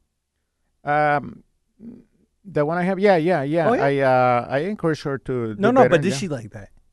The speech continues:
Speaker 1: Does she like that?
Speaker 2: Yeah.
Speaker 1: Um,
Speaker 2: 'Cause there's another one. That this is yours, Vic. This one's yours. Number
Speaker 1: let's
Speaker 2: four.
Speaker 1: hear it.
Speaker 2: Physical
Speaker 1: Touch.
Speaker 2: Touch.
Speaker 1: Of course. I do that naturally.
Speaker 2: <laughs> This one's nonverbal.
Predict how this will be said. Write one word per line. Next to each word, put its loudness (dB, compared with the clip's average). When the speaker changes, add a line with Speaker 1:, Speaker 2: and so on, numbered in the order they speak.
Speaker 1:
Does -4
she -6
like -4
that? -6
Speaker 2:
Yeah. -6
Speaker 1:
Um, -8
Speaker 2:
'Cause -2
there's 2
another 4
one. 0
That -2
this -6
is -8
yours, 0
Vic. -4
This -6
one's -4
yours. -4
Number 0
Speaker 1:
let's 0
Speaker 2:
four. 6
Speaker 1:
hear 2
it. -8
Speaker 2:
Physical 4
Speaker 1:
Touch. -10
Speaker 2:
Touch. -12
Speaker 1:
Of -20
course. -12
I -8
do -2
that -2
naturally. -2
Speaker 2:
<laughs> 8
This 6
one's 6
nonverbal. 4